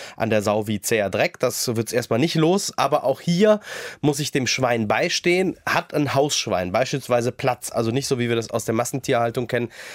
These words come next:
dass sie wirklich Körper an Körper an Körper stehen, sondern Bewegungsfreiheit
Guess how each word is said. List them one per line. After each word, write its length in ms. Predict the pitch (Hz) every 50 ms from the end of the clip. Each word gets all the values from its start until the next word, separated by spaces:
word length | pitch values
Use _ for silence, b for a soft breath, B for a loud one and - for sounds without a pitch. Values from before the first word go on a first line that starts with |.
| B B _
dass 240 | - 120 117 - -
sie 140 | 120 110
wirklich 260 | 104 117 110 - 110 -
Körper 320 | - 127 127 127 - 123
an 140 | 107 110 104
Körper 300 | - 127 127 120 - 113
an 120 | 101 107
Körper 340 | - - 131 143 - - 123
stehen, 280 | - - 143 147 147 135
sondern 340 | 127 131 135 139 139 - - _ _ _
Bewegungsfreiheit 920 | - - 117 104 127 165 202 226 202 - - 180 180 175 170 175 175 -